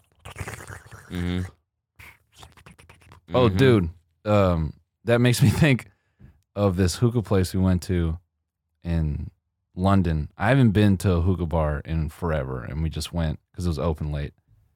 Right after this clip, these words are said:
Speaker 2: And I was so impressed. And not every English place is like, you know, English people are blunt.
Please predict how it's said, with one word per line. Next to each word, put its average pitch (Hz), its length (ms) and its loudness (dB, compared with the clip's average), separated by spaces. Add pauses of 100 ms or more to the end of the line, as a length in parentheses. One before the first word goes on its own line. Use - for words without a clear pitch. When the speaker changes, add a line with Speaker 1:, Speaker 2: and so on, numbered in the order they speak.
(260)
Speaker 2:
And 85 400 -4 (880)
I 104 200 2
was 98 260 4
so 110 640 4
impressed. 101 720 0 (640)
And 147 200 -2
not 190 220 2
every 160 420 4
English 156 440 2
place 151 200 2
is 151 60 0
like, 147 120 4
you 151 160 4
know, 131 80 4
English 107 260 2
people 104 220 2
are 87 80 4
blunt. 98 380 2